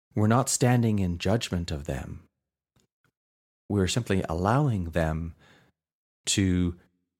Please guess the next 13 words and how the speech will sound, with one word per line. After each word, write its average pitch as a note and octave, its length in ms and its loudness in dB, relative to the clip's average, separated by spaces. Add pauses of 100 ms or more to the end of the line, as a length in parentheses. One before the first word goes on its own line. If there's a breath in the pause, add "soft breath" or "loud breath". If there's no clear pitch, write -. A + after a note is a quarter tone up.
(140)
see - 300 2
those C#3+ 300 2
parts - 540 0
of A2 120 -2
who A#2+ 220 0
they A2+ 200 2
are E2 440 -2 (340)
through F#2+ 220 -2
who A2 580 -2
we D3 300 2 (200)
are C#2+ 480 -2 (160)
being E2+ 580 0 (480)
authentically D2 840 -4